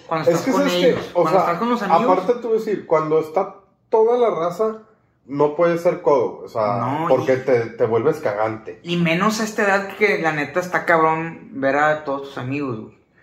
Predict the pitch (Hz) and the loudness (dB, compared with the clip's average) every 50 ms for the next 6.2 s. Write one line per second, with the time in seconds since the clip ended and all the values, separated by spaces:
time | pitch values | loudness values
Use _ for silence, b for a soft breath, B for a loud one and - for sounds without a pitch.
0 | b b _ _ - 113 120 113 107 95 87 92 104 110 104 - - - - - | b b _ _ -4 -4 -4 -2 -4 -6 -6 -6 -6 -6 -8 -8 -12 -18 -10 -4
1 | - 139 143 147 139 143 165 180 175 180 190 185 185 - - - - 185 - 185 | 0 0 0 0 0 0 0 0 0 0 -2 -2 -4 -6 -10 -12 -10 -8 -8 -6
2 | 180 180 175 170 160 147 160 160 160 165 160 160 160 147 151 151 151 156 170 - | -6 -4 0 2 4 4 4 4 2 2 2 4 4 4 6 6 6 4 4 4
3 | - - - - - - - - - 147 147 147 135 - 143 135 135 147 165 160 | 4 2 0 -4 -8 -10 -10 -8 -4 -2 0 0 2 2 0 2 2 2 0 0
4 | - 185 180 160 147 131 117 107 104 113 117 110 107 113 123 117 104 - - - | 0 2 2 4 4 4 4 2 0 0 0 -2 -2 -2 -4 -6 -8 -12 -14 -12
5 | - - 147 135 143 143 139 139 135 147 135 131 131 131 - - 143 120 120 120 | -6 -2 0 2 2 2 0 -2 -4 -6 -6 -6 -6 -4 0 2 2 4 2 2
6 | 131 160 - - | -2 -6 -8 -14